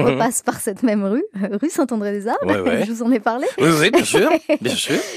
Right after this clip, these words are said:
Speaker 1: Et, euh, et puis que, euh, je repasse par le Luxembourg. Et les souvenirs, c'est, euh, c'est les feuilles de l'automne qui, qui tombent, qui, qui craquent sous nos pieds.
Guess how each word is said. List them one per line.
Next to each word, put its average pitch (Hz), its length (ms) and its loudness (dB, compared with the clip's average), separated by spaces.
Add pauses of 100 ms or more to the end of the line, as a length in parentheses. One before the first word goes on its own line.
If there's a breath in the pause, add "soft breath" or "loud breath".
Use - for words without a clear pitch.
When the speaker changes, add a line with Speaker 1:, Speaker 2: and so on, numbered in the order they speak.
(160)
Speaker 1:
Et, 220 180 4
euh, 208 480 2 (440 loud breath)
et 233 160 2
puis 247 320 -2
que, 262 100 0
euh, 202 420 6
je 220 140 -2
repasse 214 400 0
par 233 140 2
le 208 100 2
Luxembourg. 208 680 0
Et 220 260 4 (240 loud breath)
les 247 100 4
souvenirs, 294 400 2
c'est, 262 260 0
euh, 240 180 2
c'est 262 180 -4
les 247 120 0
feuilles 330 240 0
de 262 100 0
l'automne 262 440 4
qui, 208 300 -10
qui - 160 -8
tombent, 247 400 4
qui, 208 340 -4
qui - 160 -10
craquent 220 320 -2
sous - 160 -4
nos 208 160 4
pieds. 233 340 0